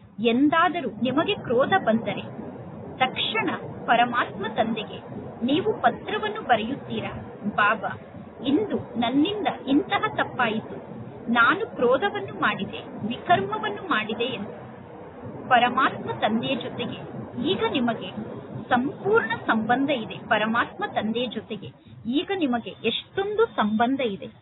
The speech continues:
"ಬಾಬಾ, ನಾನು ಕ್ರೋಧವನ್ನು ಮಾಡಿದೆ, ನಾನು ತಪ್ಪನ್ನು ಮಾಡಿದೆ, ನನ್ನನ್ನು ಕ್ಷಮಿಸಿ" ಎಂದು ನೀವು ಪತ್ರವನ್ನು ಬರೆಯುತ್ತೀರಾ. ಪರಮಾತ್ಮ ತಂದೆ ತಿಳಿಸುತ್ತಾರೆ, "ಇಲ್ಲಿ ಯಾರನ್ನೂ ಕ್ಷಮಿಸುವುದಿಲ್ಲ.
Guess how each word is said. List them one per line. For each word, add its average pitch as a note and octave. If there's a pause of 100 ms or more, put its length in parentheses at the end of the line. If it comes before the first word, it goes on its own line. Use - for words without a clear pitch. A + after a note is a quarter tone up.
(1040)
"ಬಾಬಾ, G3+
ನಾನು B3+
ಕ್ರೋಧವನ್ನು F#4
ಮಾಡಿದೆ, G3+
ನಾನು A3+
ತಪ್ಪನ್ನು F4+
ಮಾಡಿದೆ, G3+ (420)
ನನ್ನನ್ನು E4
ಕ್ಷಮಿಸಿ" D4+
ಎಂದು B3+
ನೀವು D4
ಪತ್ರವನ್ನು F#4+
ಬರೆಯುತ್ತೀರಾ. A3 (520)
ಪರಮಾತ್ಮ A#3
ತಂದೆ A3+
ತಿಳಿಸುತ್ತಾರೆ, A3 (160)
"ಇಲ್ಲಿ D4+
ಯಾರನ್ನೂ B3
ಕ್ಷಮಿಸುವುದಿಲ್ಲ. A#3+